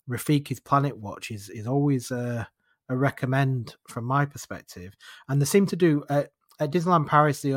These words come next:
they don't, they seem to do 'em as often, the classes, but they were, they were literally doing one, like, pretty much every half an hour,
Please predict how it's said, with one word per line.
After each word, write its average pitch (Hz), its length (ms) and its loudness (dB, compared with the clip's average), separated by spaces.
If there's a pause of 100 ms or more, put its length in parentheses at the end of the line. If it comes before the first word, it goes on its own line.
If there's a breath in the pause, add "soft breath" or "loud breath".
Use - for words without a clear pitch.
(340)
they 139 80 -4
don't, 143 300 -2
they 143 100 -6
seem 143 220 -4
to - 80 -16
do 131 160 -2
'em 127 80 -4
as 131 180 -4
often, 151 440 -6
the 147 80 -10
classes, 156 540 -6 (380 loud breath)
but 127 140 -6
they 147 60 2
were, 143 140 2
they 135 160 -4
were 131 120 0
literally 135 480 -4
doing 123 340 -6
one, 110 160 -10
like, 101 260 -14 (120)
pretty 110 200 -12
much 107 240 -14
every 98 540 -12
half 101 360 -10
an 85 80 -18
hour, 95 320 -10